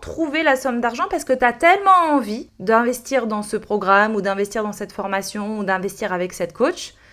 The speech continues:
que, bah, tu sais, ton cerveau, il va te diriger vers des solutions pour trouver des sommes d'argent. Et puis peut-être aussi, c'est pas le bon moment, tu vois, auquel cas, peut-être que ce sera plus tard. Mais c'est pour te dire qu'en fait, tu vas orienter ton focus sur, ok,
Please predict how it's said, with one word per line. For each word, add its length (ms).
que, 240
bah, 160
tu 180
sais, 120
ton 160
cerveau, 420
il 120
va 120
te 60
diriger 380
vers 180
des 80
solutions 500
pour 180
trouver 240
des 120
sommes 240
d'argent. 340
Et 60
puis 140
peut-être 300
aussi, 180
c'est 140
pas 140
le 40
bon 140
moment, 480
tu 100
vois, 100
auquel 280
cas, 180
peut-être 300
que 80
ce 120
sera 200
plus 180
tard. 260
Mais 60
c'est 160
pour 140
te 60
dire 220
qu'en 160
fait, 140
tu 120
vas 200
orienter 440
ton 140
focus 400
sur, 240
ok, 220